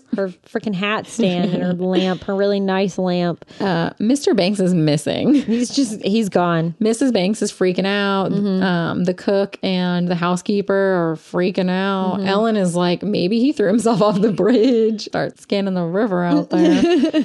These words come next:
Speaker 2: The constable's there. He's trying to make phone calls to see what happened last night.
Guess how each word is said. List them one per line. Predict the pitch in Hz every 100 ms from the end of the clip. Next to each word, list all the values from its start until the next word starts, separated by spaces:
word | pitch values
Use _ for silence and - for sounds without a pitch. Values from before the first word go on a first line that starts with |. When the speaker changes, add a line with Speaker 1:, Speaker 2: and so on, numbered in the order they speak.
| 285
Speaker 2:
The | 277
constable's | 208 202 233 233 220 214
there. | 208 208
He's | 208 208
trying | 196
to | 196
make | 196 190
phone | 180 190
calls | 180 185 190
to | 185
see | 196 214
what | 185 180
happened | 180 185 185
last | 185 180 180
night. | 185 180 -